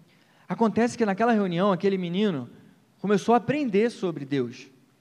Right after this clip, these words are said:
Ele começou a aprender sobre o rei, sobre Jesus Cristo. E na casa daquele menino, não tinha ninguém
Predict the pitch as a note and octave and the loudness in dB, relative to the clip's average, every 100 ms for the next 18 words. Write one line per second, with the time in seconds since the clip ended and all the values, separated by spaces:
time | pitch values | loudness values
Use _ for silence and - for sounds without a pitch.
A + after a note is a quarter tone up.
0 | _ _ D3 F3 G#3+ G#3+ B3 B3+ D4 A#3+ | _ _ -2 2 2 2 2 2 0 2
1 | F#3+ B3+ B3 G3+ E3 E3 B2 F3+ F3+ B2+ | 4 4 4 -2 2 0 2 0 0 -2
2 | - - _ _ - F#3+ D3+ F3+ C#3 - | -10 -20 _ _ 0 2 2 0 -2 -8
3 | - D#3+ G3 D3 - A2+ - _ _ _ | -6 -4 -4 -4 -12 -16 -18 _ _ _
4 | _ _ _ _ _ _ G#3+ B3+ D#4 - | _ _ _ _ _ _ 0 0 0 0
5 | B3+ A#3+ A#3 A3 G#3+ G3+ F#3 A#3+ C#4 F3+ | 2 2 0 0 -2 -2 -4 0 0 0
6 | B2+ B2 - G#3+ G#3+ C4 C4+ D4+ A3+ E3 | -4 -8 -10 -10 -6 -6 -4 -4 -2 0
7 | A3 A3+ C#3+ A#2 - | 2 0 -2 -8 -18